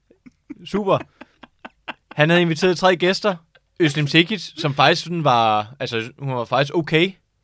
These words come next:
Altså, hun, i forhold til, at det var Özlem Cekic. Og så var det Kasper Christensen,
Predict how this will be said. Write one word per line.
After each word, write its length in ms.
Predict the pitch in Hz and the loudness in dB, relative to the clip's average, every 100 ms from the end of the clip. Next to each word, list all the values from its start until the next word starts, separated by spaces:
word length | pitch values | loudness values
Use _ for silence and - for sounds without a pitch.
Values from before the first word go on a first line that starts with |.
| _ _ _ _ _ - | _ _ _ _ _ -20
Altså, 160 | 120 113 | -12 -10
hun, 720 | 113 113 - 107 107 - - - - - _ | -10 -14 -16 -18 -18 -20 -20 -20 -20 -20 _
i 80 | - | -14
forhold 240 | - 131 127 | -6 -6 -6
til, 100 | 127 | -8
at 140 | 110 | -8
det 140 | 117 | -8
var 160 | 110 107 | -4 -4
Özlem 260 | 117 117 110 | -6 -12 -10
Cekic. 400 | 123 127 139 - _ _ _ _ _ _ _ - | -8 -8 -12 -16 _ _ _ _ _ _ _ -12
Og 160 | 135 | -6
så 80 | 151 | -2
var 120 | 156 | 0
det 1120 | 151 143 135 131 123 120 117 113 113 110 110 | 2 2 0 -2 -4 -6 -6 -6 -6 -6 -6
Kasper 280 | - 131 139 | -4 -6 -4
Christensen, 520 | 151 170 202 175 170 | -4 -4 -6 -8 -10